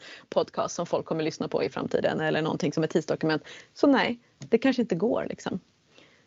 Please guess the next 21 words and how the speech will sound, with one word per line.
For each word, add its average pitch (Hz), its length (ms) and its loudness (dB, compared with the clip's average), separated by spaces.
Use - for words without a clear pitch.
Att, - 200 0
att, - 340 -4
att - 120 -4
ha, - 200 -2
att 180 120 0
behålla 190 460 2
den 165 160 -2
otroliga, 175 640 2
otroliga, 160 600 0
eh, 156 360 0
status 185 520 0
och - 220 -4
standard 175 480 0
som 160 420 -2
är - 80 -6
typ - 280 0
ett - 180 -2
land 147 280 0
som 156 200 -4
Sverige 160 300 -2
har, 196 260 -2